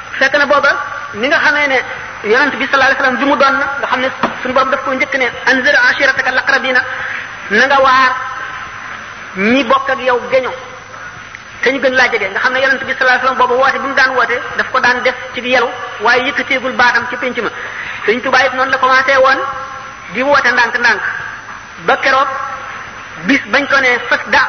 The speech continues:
bimaa tu'mar", ni nga xam ne noonu lañu waxoon yonent bi sallallahu alayhi wasallam ci alquran, "Fasda' bimaa tu'mar wa a'rid 'anil mushrikiin", nga xam ne sant nañ ko nag mu yëkkati baatam jahran woote, bañ caa seet dara, woo jaam ñëpp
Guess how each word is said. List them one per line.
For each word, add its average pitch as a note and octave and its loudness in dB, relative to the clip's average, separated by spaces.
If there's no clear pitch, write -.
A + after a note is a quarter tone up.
bimaa C4+ 2
tu'mar", B3+ 0
ni B3 -2
nga D4+ 0
xam C#4+ 2
ne C#4 -4
noonu C4+ 0
lañu C4 0
waxoon B3+ 0
yonent C4 2
bi C4 -6
sallallahu B3 0
alayhi B3 2
wasallam - -8
ci - -2
alquran, A#3+ 2
"Fasda' - -2
bimaa B3+ 2
tu'mar C#4 2
wa C4+ 4
a'rid C4 2
'anil B3+ 0
mushrikiin", A#3 -2
nga A3+ 2
xam C#4 2
ne C4 0
sant C#4+ 2
nañ C4+ 2
ko C4 2
nag B3 2
mu A3+ 2
yëkkati C#4 0
baatam B3+ 2
jahran C#4+ 2
woote, C4 4
bañ C4+ 2
caa C4+ 2
seet C4+ 0
dara, C#4+ 4
woo A#3+ 4
jaam B3 0
ñëpp D4+ -2